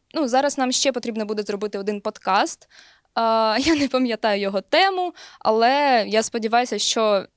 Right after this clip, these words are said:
гарно попрацюємо і теж буде досить цікавий досвід. І, в принципі, я дуже люблю музику, тобто я люблю її слухати. Зав-, завдяки моїм батькам я люблю дуже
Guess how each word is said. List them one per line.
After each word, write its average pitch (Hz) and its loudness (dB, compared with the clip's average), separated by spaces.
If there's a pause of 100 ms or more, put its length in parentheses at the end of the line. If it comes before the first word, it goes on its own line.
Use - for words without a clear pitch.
гарно 226 0
попрацюємо 294 0
і 226 -4 (420)
теж 233 2
буде 208 -2
досить 214 -4
цікавий 202 -2
досвід. - -6 (140)
І, 262 -2
в - -8
принципі, 269 -2
я 233 0
дуже 254 -2
люблю 240 -2
музику, 208 -2
тобто 196 -6
я 214 0
люблю 220 -4
її 208 -4
слухати. 320 -2
Зав-, 226 -2
завдяки 254 0
моїм 240 2
батькам 254 0
я 226 2 (320)
люблю 226 -2
дуже 214 0